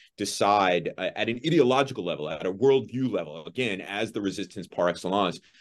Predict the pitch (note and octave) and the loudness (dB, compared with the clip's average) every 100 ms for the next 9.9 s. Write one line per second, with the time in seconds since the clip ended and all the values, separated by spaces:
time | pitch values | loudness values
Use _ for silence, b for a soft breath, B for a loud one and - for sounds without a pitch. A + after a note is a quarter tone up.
0 | b F#2+ F#2 A#2 G2 G2 F2+ E2 G#2 A2 | b 0 0 0 0 0 0 -4 2 8
1 | A2 G#2+ F#2+ E2+ F2+ E2 D#2+ E2+ F2+ - | 8 8 4 2 0 -2 -4 -6 -8 -8
2 | E2 D#2 D2+ B1 D#2 D2+ D2+ D2+ D2 D2 | -6 -4 -4 -6 -6 -4 -2 -4 -4 -8
3 | - - - - D#2+ D2 C#2+ B B _ | -14 -12 -10 -2 0 0 -2 B B _
4 | F#2+ F2+ E2 - E3+ F3 F2 E2 - F3 | -2 0 0 4 6 6 4 -2 2 2
5 | F3 - _ _ _ _ D3+ - D3 D#3+ | 2 -4 _ _ _ _ 2 4 6 6
6 | A#2+ - A#2 A#2 A#2 A2 G2 F#2 F#2+ - | 6 2 4 2 2 2 2 2 -6 -6
7 | F#2+ F2 D#2+ F2+ F2 A#2 D#3+ G2 E2 E2+ | -6 -6 -8 -6 2 4 4 2 -2 -10
8 | - D#2 - - - G2 G2+ F2 E2+ G2+ | -6 -8 -8 -12 -2 0 0 -2 -2 -2
9 | G#2 F#2+ F#2 D#2+ D#2+ F#2 F2+ E2+ - | -2 -2 -6 -6 -8 -4 -4 -4 -10